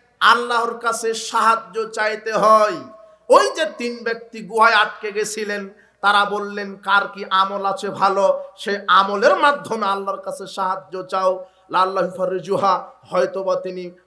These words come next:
তোমাদেরকে উদ্ধার করবেন। তখন একজন বললেন, "আল্লাহর নবী, আমি পিতামাতার খেদমত করতাম, এই পিতামাতার খেদমতের উসিলাই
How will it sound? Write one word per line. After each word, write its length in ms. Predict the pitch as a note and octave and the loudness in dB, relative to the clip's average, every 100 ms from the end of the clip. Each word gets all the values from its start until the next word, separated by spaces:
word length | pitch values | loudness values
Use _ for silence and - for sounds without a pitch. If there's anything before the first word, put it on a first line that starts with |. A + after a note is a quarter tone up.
| - | -6
তোমাদেরকে 480 | F#3 F#3 F3+ E3+ F3+ | -2 -2 -4 -6 -6
উদ্ধার 540 | F3+ D#3 - F#3 F3+ | -6 -8 -4 -2 -2
করবেন। 680 | - F3+ - E4+ G#4 E4+ A3+ - - - - | -6 -6 6 8 8 6 -4 -14 -20 -16 -4
তখন 280 | G3 F#3+ G3 | -2 0 0
একজন 380 | F#3 - F#3 | -2 -4 -10
বললেন, 300 | F3+ F#3+ F#3 | -8 -8 -4
"আল্লাহর 320 | F3+ F#3 F#3 F3+ | -2 -2 -4 -4
নবী, 460 | F#3+ G#3 F#4+ G#4+ G#4+ - - | -6 4 6 6 4 -6 -4
আমি 240 | F3+ G3 F#3+ F#3+ | 0 0 -2 -12
পিতামাতার 580 | F#3+ F#3+ F#3+ F#3 F3+ | -6 -4 -4 -6 -6
খেদমত 460 | F#3 F#3+ E3 F3 F3 - | -6 -8 -6 -8 -10 -8
করতাম, 560 | F#3+ F3+ G3 F3 C#3+ - _ _ | -8 -2 0 0 -2 -16 _ _
এই 200 | F#3 F#3 F#3 | -6 -6 -10
পিতামাতার 640 | F#3+ G3 F#3+ F#3 F#3 F#3 | -6 -4 -2 -2 -4 -4
খেদমতের 600 | - F#3+ F3 F3+ F3+ F3 | -6 -8 -6 -8 -8 -8
উসিলাই 560 | F3+ - F3+ F3+ F3+ | -8 -8 -4 -2 -2